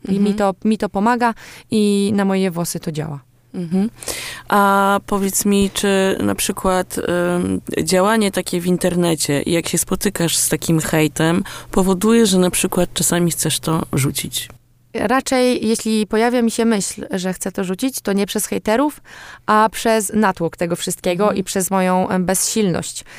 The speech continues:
Speaker 1: Bo, e, było wiele takich momentów, w których, e, mówiłam sobie, „To nie ma sensu, nikt mnie nie ogląda, ni-, n-, liczby nie rosną, e, bez sensu to wszystko,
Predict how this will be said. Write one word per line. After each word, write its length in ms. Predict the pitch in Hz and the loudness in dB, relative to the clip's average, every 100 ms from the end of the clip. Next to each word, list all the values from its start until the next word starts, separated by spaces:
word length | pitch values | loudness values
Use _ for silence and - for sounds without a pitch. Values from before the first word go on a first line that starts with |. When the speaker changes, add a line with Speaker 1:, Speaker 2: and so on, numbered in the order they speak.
| - - - | -20 -10 -2
Speaker 1:
Bo, 680 | 185 190 190 190 190 190 - | 2 4 6 6 6 4 2
e, 140 | 190 | 0
było 360 | 180 202 196 196 | 2 2 4 2
wiele 400 | 160 175 214 185 | 0 0 0 0
takich 240 | 180 170 | -2 -4
momentów, 420 | 185 180 180 226 220 | -2 0 0 0 -4
w 40 | |
których, 400 | - 196 190 - | -4 -2 -2 -2
e, 280 | 196 190 185 | -2 0 0
mówiłam 380 | 196 190 190 185 | 0 0 0 -2
sobie, 340 | 190 190 190 | -2 -2 -2
„To 120 | - 277 | 0 2
nie 100 | 320 | 4
ma 100 | 320 | 2
sensu, 420 | 269 240 254 240 - - - - | 0 0 -2 -4 -6 -20 -10 -2
nikt 240 | 254 - | -2 0
mnie 80 | 247 | 2
nie 140 | 233 | 2
ogląda, 500 | 226 214 214 214 208 | 2 2 2 2 2
ni-, 380 | 214 214 240 - | 2 4 4 4
n-, 220 | 226 226 | 2 2
liczby 460 | 214 233 247 214 240 | 2 2 0 2 4
nie 100 | 240 | 4
rosną, 500 | 247 233 233 226 233 - - - - | 4 0 2 2 2 -2 -18 -16 -2
e, 180 | 220 220 | 0 2
bez 220 | 214 233 | 0 0
sensu 680 | 240 226 220 - 214 214 208 208 - | 0 0 0 0 2 2 2 2 0
to 80 | - | -2
wszystko, 640 | 190 262 240 - 247 240 | -4 -2 -2 -2 2 4